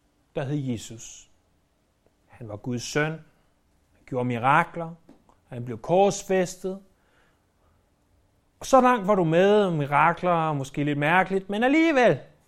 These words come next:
Men ved du hvad? Han blev ikke, forblev ikke korsfæstet. Tre dage senere opstod han fra de døde." Man kan næsten se folk sådan, "Tju,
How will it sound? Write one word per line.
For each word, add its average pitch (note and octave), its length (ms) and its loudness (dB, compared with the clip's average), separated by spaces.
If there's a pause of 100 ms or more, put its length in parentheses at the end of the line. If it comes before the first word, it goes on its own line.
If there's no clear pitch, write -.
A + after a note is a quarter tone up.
(880)
Men B2+ 160 -8
ved F#3+ 180 0
du G#3+ 80 0
hvad? D3 180 -2
Han E3 220 -8
blev F3+ 240 2
ikke, A3 280 -2
forblev C#4+ 440 0
ikke B3 140 -4
korsfæstet. E3 720 -4
Tre F#3+ 240 -6
dage F3 180 -6
senere D3+ 500 -8
opstod - 460 -12
han D3+ 120 -14
fra C3 200 -16
de A#2 160 -16
døde." B2 260 -10 (2500)
Man D3 160 -8
kan D3 100 -6
næsten D#3 240 -4
se D#3+ 300 -6
folk D3+ 240 -4
sådan, C3 320 -6 (200)
"Tju, - 220 -10